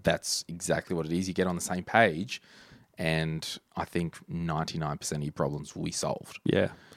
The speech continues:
Speaker 2: And, um, uh, like we were kind of talking about earlier, money is a me-, means to an end, and it's also what enables you to kind of do what you
Speaker 1: Mm.
Speaker 2: want to in life.
Speaker 1: Mm.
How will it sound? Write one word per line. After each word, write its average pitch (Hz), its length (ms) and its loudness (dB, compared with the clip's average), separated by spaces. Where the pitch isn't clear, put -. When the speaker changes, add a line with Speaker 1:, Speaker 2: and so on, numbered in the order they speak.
Speaker 2:
And, 135 280 8
um, 135 200 10
uh, 135 260 6
like 131 260 10
we 139 60 12
were 120 60 12
kind 113 140 10
of 98 40 6
talking 101 160 8
about 95 220 8
earlier, 101 360 12
money 104 680 12
is 95 680 10
a 90 720 8
me-, 104 440 6
means 120 300 8
to 113 100 6
an 98 60 6
end, 107 220 8
and 131 120 12
it's 104 140 10
also 101 380 12
what 90 380 12
enables 90 480 8
you 87 100 6
to 90 80 2
kind 87 180 2
of 87 120 2
do 87 180 10
what 90 160 10
you 90 80 6
Speaker 1:
Mm. 90 40 8
Speaker 2:
want 90 240 8
to 85 180 4
in 85 80 0
life. - 600 6
Speaker 1:
Mm. 90 160 -2